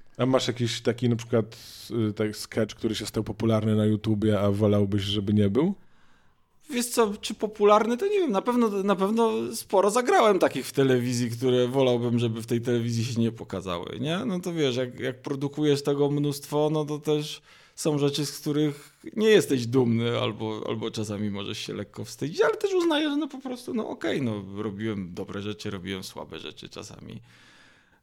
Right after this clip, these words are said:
Speaker 2: E, więc chyba nie, nie mam takiego jednego. No, mam parę, z których jestem zadowolony w miarę, więc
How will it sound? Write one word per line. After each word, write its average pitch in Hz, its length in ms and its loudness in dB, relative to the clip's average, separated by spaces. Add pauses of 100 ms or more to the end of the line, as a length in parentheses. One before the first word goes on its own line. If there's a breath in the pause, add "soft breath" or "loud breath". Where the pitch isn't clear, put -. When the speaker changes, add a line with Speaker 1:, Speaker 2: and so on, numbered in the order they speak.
(180)
Speaker 2:
E, 104 580 -8
więc 139 420 -10
chyba 415 300 -4
nie, 294 240 -2
nie 180 160 0
mam 110 160 -4
takiego 101 380 -10
jednego. 95 640 -10 (720)
No, 453 100 -6
mam 370 120 -2
parę, 143 220 2
z - 80 -10
których 135 220 -8
jestem 117 300 -8
zadowolony 95 600 -12
w 101 120 -20
miarę, 92 300 -16
więc - 420 -20